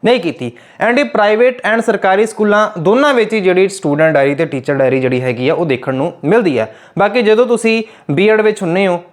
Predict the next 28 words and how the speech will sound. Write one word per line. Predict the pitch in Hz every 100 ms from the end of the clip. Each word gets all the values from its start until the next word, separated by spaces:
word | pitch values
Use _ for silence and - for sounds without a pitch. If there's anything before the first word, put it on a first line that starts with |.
| 135
ਬੀਐਡ | 139 196 202
ਦੇ | 202
ਵਿੱਚ | 190 175
ਤੁਸੀਂ, | 165 165 185 185 190
ਅ, | - - 151 160 165
ਲੈਸਨ | 165 175 196 190
ਪਲਾਨ | - 175 175 175 175 160
ਵਗੈਰਾ | 160 165 165
ਵੀ | 165
ਬਣਾਉਂਦੇ | 147 139 139 160
ਹੋ, | 147 147 -
ਉਹ | 156 147
ਅਸੀਂ | 160 170
ਵੀ |
ਚਲੋ | 170 160
ਸਾਰੇ | 156 139 156
ਬਣਾ | 143 131 131
ਕੇ | 170
ਹੀ | 190
ਆਉਂਦੇ | 160 151 151
ਆ | 160
ਤੇ | 202
ਕੁਝ | 254 247
ਸਕੂਲਾਂ | - 226 233
ਵਿੱਚ | 233 233
ਲੈਸਨ | 196 180 196 214
ਪਲਾਨ | 196 175 165 165
ਵੀ | 175